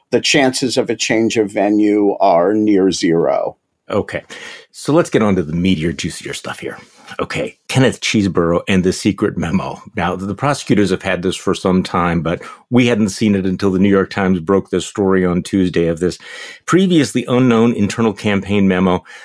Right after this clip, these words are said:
Speaker 2: that actually, again, um, keeping in mind, uh, the immortal words of Stringer Bell, "Are you putting a criminal conspiracy <laughs> into writing?" Well, they laid out the plot to use the false electors to subvert the twenty twenty election.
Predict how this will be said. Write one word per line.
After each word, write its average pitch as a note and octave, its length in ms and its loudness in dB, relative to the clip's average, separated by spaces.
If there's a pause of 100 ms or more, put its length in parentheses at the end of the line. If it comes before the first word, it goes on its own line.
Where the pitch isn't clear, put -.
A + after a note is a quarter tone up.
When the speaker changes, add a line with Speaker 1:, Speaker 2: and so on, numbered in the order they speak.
(240)
Speaker 2:
that G#2+ 180 0
actually, F#2 920 0 (800)
again, F#2+ 480 2
um, F2 320 -6
keeping F#2+ 260 -4
in F2 80 0
mind, E2+ 380 -4
uh, E2+ 160 -2 (600)
the G2 120 2
immortal G2+ 400 4
words F#2 260 0
of F2 80 -6
Stringer G2 380 0
Bell, E2+ 320 -4 (380)
"Are B2 140 -6
you C3 540 -2
putting C3 720 -2 (100)
a G#2 100 -4
criminal A#2 500 2
conspiracy G#2 880 0
<laughs> - 0 -
into A2+ 260 0 (140)
writing?" A2+ 440 0 (180)
Well, - 120 -12
they D3+ 120 2
laid B2 340 2
out C3+ 200 0
the G2+ 80 -2
plot A#2 320 0
to A2 60 -2
use A2 180 2
the F#2+ 80 -6
false G#2 320 -2
electors G2 420 0
to G2 200 -12
subvert G2+ 320 0
the G#2 60 -4
twenty G2+ 340 -2
twenty G2 280 -2
election. F#2+ 480 0